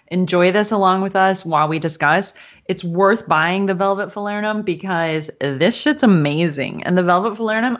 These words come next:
I think I'm gonna have to find other drinks that have it in there because I actually made, like, a bourbon cocktail after I bought this 'cause I just wanted to try it. And I was like, "Oh, this goes in so many things."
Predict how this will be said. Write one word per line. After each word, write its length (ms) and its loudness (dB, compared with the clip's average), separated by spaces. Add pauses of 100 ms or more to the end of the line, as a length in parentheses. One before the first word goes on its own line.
I 60 -12
think 220 -4
I'm 80 -2
gonna 260 -2
have 160 -2
to 120 -2
find 360 -4
other 240 0
drinks 240 -4
that 120 -8
have 180 -2
it 80 -2
in 100 -6
there 140 -6
because 580 -2 (640)
I 60 2
actually 280 -2
made, 440 -2 (520)
like, 160 -6
a 60 0
bourbon 380 -4
cocktail 420 -2
after 240 -2
I 60 -2
bought 200 -2
this 120 -10
'cause 140 -6
I 60 -4
just 160 -10
wanted 320 -6
to 80 -4
try 300 -4
it. 100 0
And 100 0
I 100 2
was 120 -2
like, 240 -4
"Oh, 320 -4
this 300 0
goes 380 2
in 140 6
so 220 2
many 300 4
things." 540 -12